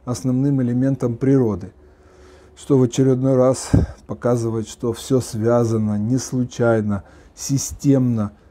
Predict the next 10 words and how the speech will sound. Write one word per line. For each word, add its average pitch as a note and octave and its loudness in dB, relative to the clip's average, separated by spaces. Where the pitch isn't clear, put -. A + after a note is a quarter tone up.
и A#2 -8
устроено C3 2
так, E3+ 0
кем-то, D#3 0
обладающим A#2 -2
высшим A#2 2
разумом. F#2 -4
Так F3 -16
вот, C3+ 2
эти C3+ 4